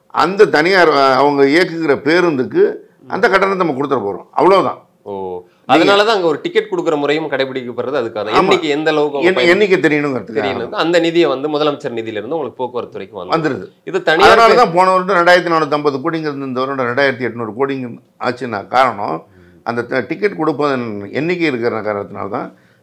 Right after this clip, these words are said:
Speaker 1: எவ்வளவு எண்ணிக்கை அதிகமாகுது அப்படிங்கிறது தெரியுது. போக்குவரத்து நீங்க,
Speaker 2: இப்ப அது
Speaker 1: இந்த
Speaker 2: அதிகரிச்சிருக்கா சார்? இப்போ
Speaker 1: ஆமா, இந்த
Speaker 2: பெண்களுக்கு
Speaker 1: பயணம் துவங்குகின்ற பொழுது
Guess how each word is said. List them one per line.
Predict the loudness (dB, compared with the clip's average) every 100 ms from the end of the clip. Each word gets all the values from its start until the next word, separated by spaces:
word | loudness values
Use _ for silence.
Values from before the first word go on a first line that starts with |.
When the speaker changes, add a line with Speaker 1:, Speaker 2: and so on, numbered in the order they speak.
| 2
Speaker 1:
எவ்வளவு | 4 6 4
எண்ணிக்கை | 4 0 0 0
அதிகமாகுது | 0 0 0 -2 -4 -6 -8 -12
அப்படிங்கிறது | -8 -6 -8 -10
தெரியுது. | -12 -12 -14 -20 _ _ _ _ -4
போக்குவரத்து | -2 0 -2 -4
நீங்க, | -2 0 0 -2 -4
Speaker 2:
இப்ப | -4 0
அது | 4 4 4
Speaker 1:
இந்த | 0 0
Speaker 2:
அதிகரிச்சிருக்கா | -6 -8
சார்? | -8 -8
இப்போ | -10 -8 -2
Speaker 1:
ஆமா, | 4 6
இந்த | 6
Speaker 2:
பெண்களுக்கு | 4
Speaker 1:
பயணம் | 4 4 2
துவங்குகின்ற | 2 2 2 0 0 0
பொழுது | -2 -2 2 2 2 2 0 -2